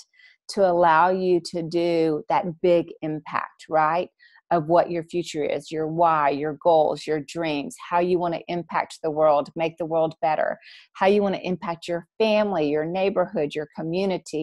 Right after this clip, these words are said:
your charity. Um, that is, they need to see there is a way for you to get out of debt. There is a way for you to get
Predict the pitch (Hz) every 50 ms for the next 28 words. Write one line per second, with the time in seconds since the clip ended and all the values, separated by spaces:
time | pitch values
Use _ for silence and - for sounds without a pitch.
0 | 151 160 165 156 151 - - - - 190 180 175 165 156 151 151 - - - -
1 | - - - - _ _ _ _ _ _ _ - _ _ - 180 180 165 160 156
2 | 151 151 156 - - _ - 160 160 175 170 175 180 175 - - - 185 165 160
3 | 160 156 156 160 160 - - 165 170 170 175 180 190 190 - 226 214 214 - -
4 | 214 208 202 185 170 160 156 156 - - - 175 165 170 180 185 196 185 - -
5 | - 190 185 185 190 190 185 - - - 175 170 156 147 160 156 151 143 135 -
6 | - - - - _ _ _ - 175 170 160 175 180 170 160 156 156 - 170 156
7 | 156 165 - _ - 156 160 165 165 165 147 143 - - 143 135 117 - - -
8 | - _ _ _ _ _ _ - 190 190 - - - - 220 220 214 214 208 196
9 | - - - 170 165 151 147 165 160 151 151 147 147 151 - - 156 165 165 160
10 | 165 160 160 - 170 - -